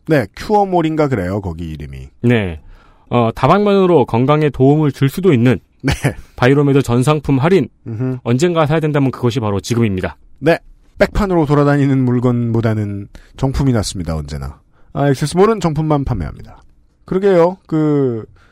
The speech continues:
Speaker 1: 헤드폰 섹션에서, 어, 더 저렴한 물건을 구매했다. 무슨 뭐, 향수 섹션에 있는 물건들 중에 더 저렴한 물건을 찾아냈다.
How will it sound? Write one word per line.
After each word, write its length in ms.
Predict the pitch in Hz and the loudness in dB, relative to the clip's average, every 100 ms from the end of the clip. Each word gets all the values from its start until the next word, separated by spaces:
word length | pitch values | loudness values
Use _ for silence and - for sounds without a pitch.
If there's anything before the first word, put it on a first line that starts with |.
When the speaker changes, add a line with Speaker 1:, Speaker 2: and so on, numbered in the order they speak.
| _ - | _ -4
Speaker 1:
헤드폰 300 | 202 220 254 | -2 2 2
섹션에서, 1120 | 226 214 - 202 185 180 175 160 180 185 98 78 | 2 -2 0 0 2 2 2 2 2 2 0 -4
어, 320 | 147 135 131 131 | -6 -4 -4 0
더 200 | 156 165 | 2 4
저렴한 340 | 156 170 170 | 2 2 0
물건을 320 | 147 139 139 | 2 2 2
구매했다. 600 | 127 127 120 - 95 92 _ _ | 0 2 0 0 -4 -4 _ _
무슨 280 | 120 107 104 | -10 -8 -6
뭐, 160 | 92 90 - - | -6 -10 -14 -10
향수 380 | - 190 220 226 | -4 -2 -2 -2
섹션에 440 | 190 196 196 185 160 | -2 -2 -2 0 0
있는 240 | 143 139 | 2 2
물건들 400 | 123 127 123 117 | 2 2 2 0
중에 160 | 123 135 | 0 0
더 160 | 131 | 0
저렴한 320 | 131 131 135 131 | 2 2 2 0
물건을 260 | 117 117 | -2 -2
찾아냈다. 520 | 117 165 127 - 95 | -2 -4 -4 -4 -6